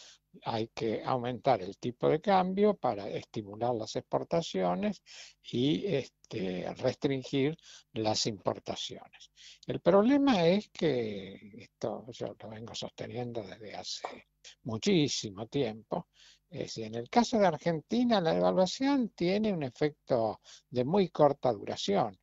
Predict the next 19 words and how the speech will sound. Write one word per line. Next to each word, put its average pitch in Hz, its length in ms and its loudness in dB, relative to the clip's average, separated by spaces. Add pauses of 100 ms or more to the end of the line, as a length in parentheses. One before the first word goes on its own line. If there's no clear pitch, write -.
(320)
Inmediatamente 180 1200 2
después 151 340 2
de 147 140 0
la 127 160 2
devaluación, 180 800 2
este, 110 580 -8 (300)
eh, 120 240 -4
la 113 140 -4
misma 147 400 -2
se - 200 -6
traspasa 123 720 0
a - 120 -16
precios, 185 600 0 (320)
aumentan 117 580 -2
los 104 100 -6
precios 131 420 0
de 107 100 -8
los 95 120 -12
productos 101 800 -6